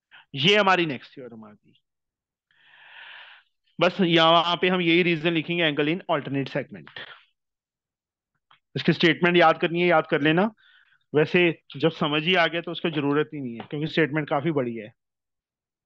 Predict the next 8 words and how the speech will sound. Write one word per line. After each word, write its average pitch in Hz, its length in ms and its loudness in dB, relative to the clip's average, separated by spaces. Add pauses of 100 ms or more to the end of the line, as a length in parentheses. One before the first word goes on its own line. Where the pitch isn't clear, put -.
(1800)
इसके 220 260 0
बाद 254 180 6
आगे 233 220 2
बच्चे, 233 600 0 (260)
नेक्स्ट 175 300 -6
थ्योरम 180 360 -2
जो 180 140 0
है, 151 400 -2